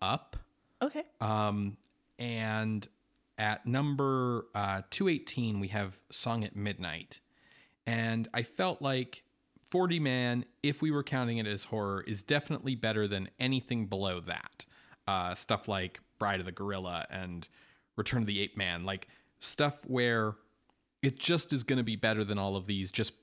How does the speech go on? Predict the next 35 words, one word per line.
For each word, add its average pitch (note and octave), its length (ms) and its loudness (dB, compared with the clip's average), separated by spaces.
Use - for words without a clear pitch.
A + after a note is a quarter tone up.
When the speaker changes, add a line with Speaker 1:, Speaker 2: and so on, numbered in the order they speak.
Speaker 1:
purely C3 600 4
on G#2+ 300 2
the G2 320 0
it's A2+ 220 2
a A2 80 2
well-made F#2+ 600 0
movie, G#2+ 680 0
like, A2+ 220 -2
criteria. C3 920 0
Um, A2+ 320 4
and A#2+ 80 2
I A#2+ 80 4
was B2 160 2
looking E3 360 0
up - 200 -2
from G#2 420 -2
there, A#2+ 600 2
and A2+ 360 2
above F3 600 0
that C#3+ 340 0
point, A#2+ 500 0
we B2 160 0
have, A#2 220 0
like, A2 160 0
a A2+ 40 2
weird A2+ 360 0
mix A#2 380 0
of A2 120 -2
things G2+ 440 0
where, G#2 140 2
like, F#2+ 360 0
movies C#3 440 4
like A2+ 240 2
The A2 80 0
Mummy G#2+ 720 2